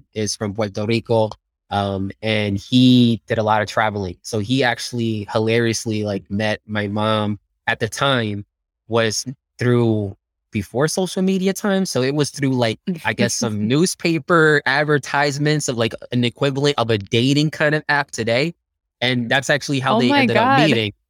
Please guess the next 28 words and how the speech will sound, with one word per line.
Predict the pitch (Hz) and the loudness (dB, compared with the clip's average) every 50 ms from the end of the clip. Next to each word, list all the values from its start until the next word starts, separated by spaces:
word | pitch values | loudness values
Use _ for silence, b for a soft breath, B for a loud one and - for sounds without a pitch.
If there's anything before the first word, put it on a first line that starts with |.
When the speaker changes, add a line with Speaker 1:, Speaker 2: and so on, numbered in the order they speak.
| _ - | _ -6
Speaker 2:
<laughs> | - 269 - _ - 254 - _ _ 117 | -6 -6 -6 _ -12 -12 -12 _ _ -2
Speaker 1:
My | 127 135 139 | -2 0 0
dad | 127 131 135 135 139 151 165 156 | 0 0 2 2 4 2 2 2
was | 156 156 147 139 127 - - | 2 2 2 2 2 0 -2
at | 127 127 127 - | -2 -2 -2 -6
the | 127 | -12
time | 123 - - 131 123 127 123 120 117 113 113 - | -12 -8 -2 0 0 2 2 2 2 0 -2 -2
in, | 113 113 113 113 110 110 110 | -2 0 2 2 0 -2 -4
uh, | 104 107 110 107 107 110 | -2 0 0 0 0 0
in | 110 110 113 | 0 0 2
New | 117 117 | 2 2
York, | 110 113 110 107 90 - _ _ _ _ _ _ _ _ _ _ _ _ - | 4 4 2 2 0 -2 _ _ _ _ _ _ _ _ _ _ _ _ -4
and | 113 117 113 113 110 110 107 107 107 104 - _ _ _ | -2 0 0 0 0 -2 -2 -4 -4 -6 -8 _ _ _
he | - 131 127 131 131 131 127 123 | 0 2 4 6 6 6 4 4
Speaker 2:
Mm. | 123 123 190 180 170 170 170 - - | 2 0 -2 -4 -4 -6 -10 -8 -4
Speaker 1:
in, | 120 120 117 117 - | -2 -2 -2 -2 -2
in | 120 123 120 123 | 0 2 2 4
New | 139 156 | 4 2
York, | 160 135 139 147 143 127 123 104 - _ _ _ _ - | 2 2 2 2 4 2 2 0 -2 _ _ _ _ -10
especially, | 107 - - - 135 127 - - - 143 139 | -10 -8 -4 -2 -2 -2 -2 -4 -4 -2 -2
and | 123 | 0
I'm | 123 123 | -2 -2
talking | - - 127 120 - 127 | -2 -2 -2 -2 0 -2
about, | 117 113 113 113 110 110 104 | -4 -2 0 0 0 0 -2
like, | 101 110 110 110 107 98 - _ | -2 -2 0 0 -2 -2 -6 _
the | - 107 - | -8 -4 -2
early | 117 131 139 131 131 110 | 0 0 2 2 2 2
nineties, | 104 110 107 113 113 104 95 90 92 98 - | 2 2 0 0 0 -2 -4 -6 -10 -12 -14